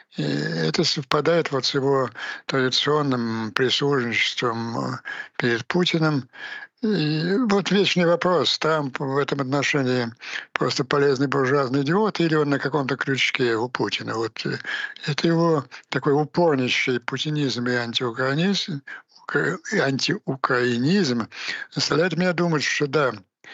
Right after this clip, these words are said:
какие-то зависимость существует. Ну, э, собственно, он лет тридцать разъезжал, ещё мо-, начиная молодым человеком, ещё в Советскую Россию и устраивал там конкурсы красоты, то есть бордели. Ну, если можно себе представить,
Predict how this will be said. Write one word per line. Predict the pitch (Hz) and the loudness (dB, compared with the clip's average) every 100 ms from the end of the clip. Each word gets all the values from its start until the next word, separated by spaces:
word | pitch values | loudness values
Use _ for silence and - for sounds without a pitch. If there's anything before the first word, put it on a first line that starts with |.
| - - | -18 -16
какие-то | - 123 - 160 143 | -6 -4 0 0 2
зависимость | 120 127 135 135 131 113 - - - - - - - | 2 2 2 0 0 -2 -2 -4 -8 -14 -14 -16 -12
существует. | - 135 123 - 180 196 175 160 | -2 0 2 0 2 2 2 2
Ну, | 165 170 165 160 170 196 196 202 202 | 2 4 2 2 0 -2 -2 -2 -2
э, | |
собственно, | - - - - 165 165 170 | 0 0 2 2 0 0 0
он | 165 151 220 - - - - - | 0 -2 -6 -10 -12 -12 -10 -2
лет | 147 170 - | 0 0 0
тридцать | 185 180 - 127 | 2 2 0 0
разъезжал, | 131 127 131 135 127 139 127 123 | 0 2 2 2 2 2 2 2
ещё | 143 - 131 | 0 -2 -2
мо-, | 120 135 135 | 0 0 0
начиная | 123 123 - 131 127 | -2 -2 0 0 0
молодым | 123 123 127 127 | 0 0 0 -2
человеком, | - 147 135 127 117 - - - | 0 0 0 -4 -6 -12 -14 -2
ещё | 151 | 0
в | 127 | 2
Советскую | 147 143 131 - 135 | 2 2 2 0 0
Россию | 131 127 175 180 165 - - - | 2 0 0 0 0 -6 -12 -2
и | |
устраивал | 143 127 - 139 151 139 127 | 2 2 2 2 4 2 2
там | 131 123 | 0 0
конкурсы | 165 143 120 120 135 | 0 -2 -2 -4 -2
красоты, | - 143 170 170 107 | -2 0 0 0 -2
то | 98 120 | -2 -2
есть | 98 | -2
бордели. | 107 131 131 113 95 95 98 - - - - | 0 0 0 -2 -2 -4 -8 -10 -10 -10 -2
Ну, | 127 | 0
если | 135 123 139 | 2 2 0
можно | 127 147 139 | 2 2 2
себе | - 143 | 0 0
представить, | 131 147 - 156 165 143 | 0 -2 0 0 0 -2